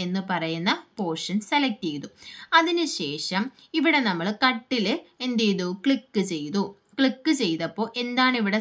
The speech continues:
സംഭവിച്ചത്? സോറി, ആ, നമ്മ-, ഇവിടുന്ന് ഇടയ്ക്ക് നിന്ന് എടുക്കാം. ആ, അപ്പോൾ നമ്മൾ എന്ത് ചെയ്തു? ഈ ഒരു ആംപർസൈൻ സെലക്ട് എന്നുള്ളതിനെ നമ്മൾ എന്ത് ചെയ്തു? കട്ട് ചെയ്തു. സെലക്ട് ചെയ്തതിന് ശേഷം കട്ട് ചെയ്തു. കട്ട് ചെയ്തപ്പോൾ എന്ത് ചെയ്തു?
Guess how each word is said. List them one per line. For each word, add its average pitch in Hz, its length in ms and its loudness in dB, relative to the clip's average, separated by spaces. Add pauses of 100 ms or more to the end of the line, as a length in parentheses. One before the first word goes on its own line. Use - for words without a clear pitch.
സംഭവിച്ചത്? 185 680 0 (400)
സോറി, 175 300 -2 (1040)
ആ, - 20 2 (460)
നമ്മ-, 269 240 0 (100)
ഇവിടുന്ന് 262 300 4 (100)
ഇടയ്ക്ക് 233 260 4
നിന്ന് 185 140 4
എടുക്കാം. 160 240 -6 (440)
ആ, 190 40 4 (280)
അപ്പോൾ 240 200 -4
നമ്മൾ 233 220 0
എന്ത് 214 180 4
ചെയ്തു? 196 220 2 (220)
ഈ 285 40 0 (140)
ഒരു 226 120 4 (380)
ആംപർസൈൻ 220 420 2 (100)
സെലക്ട് 175 360 0
എന്നുള്ളതിനെ 185 480 0
നമ്മൾ 185 260 -2
എന്ത് 190 240 0
ചെയ്തു? 175 300 -2 (280)
കട്ട് 240 380 4 (120)
ചെയ്തു. 147 240 -6 (100)
സെലക്ട് 190 360 0
ചെയ്തതിന് 180 380 -2 (100)
ശേഷം 185 340 -2 (420)
കട്ട് 233 280 4 (100)
ചെയ്തു. 156 200 -6 (100)
കട്ട് 254 200 2
ചെയ്തപ്പോൾ 247 360 2
എന്ത് 220 160 4
ചെയ്തു? 202 200 2